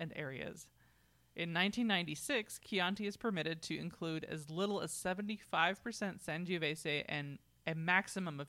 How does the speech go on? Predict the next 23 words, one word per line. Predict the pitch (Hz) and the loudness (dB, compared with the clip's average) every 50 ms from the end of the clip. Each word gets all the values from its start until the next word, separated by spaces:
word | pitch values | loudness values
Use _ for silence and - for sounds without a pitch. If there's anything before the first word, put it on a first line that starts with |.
| - | -8
ten | - - - 196 214 233 220 | -12 -6 -4 -2 -2 -2 -2
percent, | 247 233 - - 220 208 208 196 - - - _ _ _ _ - - - - _ _ _ - | -2 -2 -2 0 0 0 0 0 -4 -10 -16 _ _ _ _ -20 -20 -20 -20 _ _ _ -4
uh, | - 156 156 156 151 151 - - _ _ - - - | -2 0 0 2 0 0 -2 -4 _ _ -18 -8 -4
Canaiolo, | 185 165 165 156 147 143 156 170 180 185 190 196 202 208 220 247 285 294 311 330 - _ _ _ _ _ _ _ _ - - _ _ _ _ - | -4 -2 0 2 2 4 4 4 2 2 0 0 0 0 0 0 0 -2 -4 -6 -12 _ _ _ _ _ _ _ _ -20 -20 _ _ _ _ -2
up | 165 165 - | -2 -2 -2
to | - 185 | -4 -6
ten | 165 - - 208 202 214 | -4 0 2 2 2 2
percent | - 208 - 202 185 175 - | 0 -2 0 0 0 0 -2
of | 175 165 | -4 -2
the | 156 165 | -2 -2
white | 160 147 156 170 180 - - | 0 4 4 4 4 2 -2
wine | 156 156 151 151 151 156 156 160 165 - - | -4 -2 0 0 0 0 -2 -4 -6 -8 -8
grapes, | - 160 156 160 - - - - - _ - - - | -4 -2 -2 -2 -2 -4 -10 -14 -14 _ -12 -6 -4
uh, | 160 151 143 139 143 - | -2 -2 -2 -4 -4 -6
Malvasia | - 160 160 156 165 165 160 147 151 156 156 180 185 - 196 185 185 185 185 - - | -4 -2 0 0 0 0 -2 2 4 4 4 2 0 -2 0 2 2 2 2 0 0
and | - 160 156 156 151 147 147 156 156 - _ _ _ _ _ _ _ _ _ _ _ _ - - | -2 -2 -2 -2 -2 -4 -6 -8 -10 -12 _ _ _ _ _ _ _ _ _ _ _ _ -10 -2
Trebbiano, | - 185 175 170 165 156 147 143 156 170 175 185 214 247 285 302 _ _ - - - - - _ _ - | 2 4 4 4 4 2 2 2 2 0 0 0 0 0 -2 -4 _ _ -20 -20 -20 -20 -20 _ _ -2
and | - 170 170 160 | 0 0 2 2
up | - - - | 2 0 0
to | - - - | 0 -2 -2
fifteen | - - 240 254 - - - - 277 269 269 254 | 2 2 0 0 0 -4 -6 -2 0 0 0 0
percent | - 254 214 - - 170 160 160 - | 0 -2 -2 0 0 0 0 -2 -4
of | - 156 | -8 -8